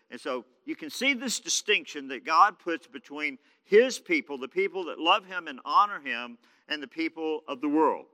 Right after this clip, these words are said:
And then the Lord talks about how he will pass, uh, through Egypt, and he will strike, strike down the firstborn of both people and animals and bring judgment on all the gods of Egypt.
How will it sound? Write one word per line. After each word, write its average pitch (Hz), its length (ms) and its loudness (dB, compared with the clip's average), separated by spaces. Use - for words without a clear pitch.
And 156 220 2
then 226 420 4
the 147 80 -4
Lord 151 300 0
talks 156 280 0
about 147 220 0
how 143 220 -2
he 151 180 -4
will 131 140 -10
pass, 151 500 -2
uh, 127 100 -4
through 143 300 -6
Egypt, 175 380 -4
and 131 100 -10
he 127 80 -8
will 123 100 -14
strike, 139 360 -2
strike 143 340 -6
down 131 220 -8
the 117 60 -12
firstborn 135 640 -8
of 120 120 -8
both 131 240 -2
people 147 360 -6
and 117 120 -10
animals 165 540 -6
and 113 140 -14
bring 127 240 -6
judgment 139 460 -8
on 117 260 -12
all 180 280 4
the 170 120 -6
gods 139 420 0
of 110 120 -12
Egypt. 131 460 -6